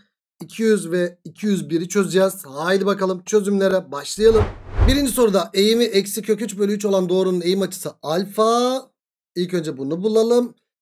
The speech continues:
Şimdi eğim açısı eksi kök üç bölü üç eksi olduğu için geniş açılı olacak. Normal şöyle bir alfa diyelim ya da A açısı diyelim. Tanjant A'nın kök üç bölü üç olduğu durumu inceleyelim. Sanırım otuz altmış doksan'da oluyor değil mi bu?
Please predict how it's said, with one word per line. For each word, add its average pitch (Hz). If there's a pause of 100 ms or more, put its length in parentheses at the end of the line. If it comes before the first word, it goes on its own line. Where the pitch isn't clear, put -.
(180)
Şimdi 185
eğim 233
açısı 202 (300)
eksi 180
kök 214
üç -
bölü 202
üç 202
eksi 180
olduğu 254
için 262
geniş 190
açılı 214
olacak. 196
Normal 233 (1400)
şöyle 240
bir 247
alfa 220
diyelim 165
ya 202
da 208
A 208
açısı 220
diyelim. 165
Tanjant 226
A'nın 202
kök 226
üç -
bölü 196
üç 220
olduğu 202
durumu 208
inceleyelim. 127
Sanırım 233
otuz 240
altmış 220
doksan'da 220
oluyor 151
değil 220
mi 185
bu? 180